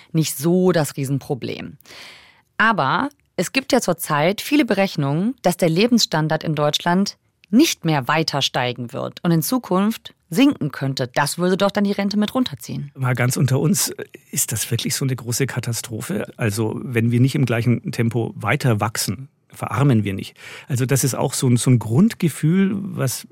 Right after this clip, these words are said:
Speaker 2: ich, finde ich, aus den Köpfen der Leute ein bisschen wieder rauskommen sollte, zu denken,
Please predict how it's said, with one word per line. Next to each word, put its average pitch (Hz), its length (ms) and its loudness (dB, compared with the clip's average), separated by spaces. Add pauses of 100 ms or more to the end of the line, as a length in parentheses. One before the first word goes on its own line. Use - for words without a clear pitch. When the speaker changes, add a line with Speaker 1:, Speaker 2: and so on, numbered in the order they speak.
Speaker 2:
ich, - 160 -14
finde 143 180 0
ich, 120 220 -10
aus - 160 -6
den 120 300 -2
Köpfen - 280 -4
der 131 80 2
Leute 117 240 0
ein 120 100 4
bisschen 127 300 0
wieder 113 220 0
rauskommen 127 500 0
sollte, 127 380 2 (420)
zu - 140 0
denken, 127 500 4